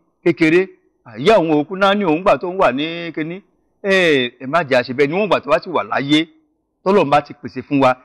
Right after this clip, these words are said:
ẹ jẹ́ ká máa nawọ́ sí wọn, ká máa tọ́jú wọn. Bí wọn ò tiẹ̀ fẹnu ṣàdúrà, ṣe rí, eh,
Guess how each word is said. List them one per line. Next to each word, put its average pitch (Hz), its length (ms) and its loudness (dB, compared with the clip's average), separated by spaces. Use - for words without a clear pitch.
ẹ - 80 -20
jẹ́ 127 60 -16
ká 127 140 -4
máa 120 160 -4
nawọ́ 113 260 -4
sí 131 100 -6
wọn, 113 80 -8
ká 143 120 0
máa 135 180 -4
tọ́jú 156 340 0
wọn. 135 160 2
Bí 233 160 4
wọn 285 180 6
ò 202 60 2
tiẹ̀ 202 220 2
fẹnu 214 240 0
ṣàdúrà, 180 420 2
ṣe 247 80 6
rí, 277 140 4
eh, 160 800 0